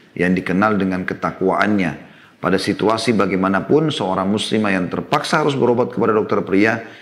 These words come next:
tidak dibolehkan memulai pemeriksaan terkecuali harus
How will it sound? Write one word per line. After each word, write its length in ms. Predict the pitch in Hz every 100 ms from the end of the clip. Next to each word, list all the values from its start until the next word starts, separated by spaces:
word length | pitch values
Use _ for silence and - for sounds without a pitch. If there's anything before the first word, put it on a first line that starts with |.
| -
tidak 220 | - 98
dibolehkan 480 | 98 90 98 98 107
memulai 640 | 101 92 92 92 107 117 113
pemeriksaan 720 | 95 87 85 - 90 90 - -
terkecuali 720 | 82 - 87 90 98 101 - - -
harus 720 | - 90 110 131 - - -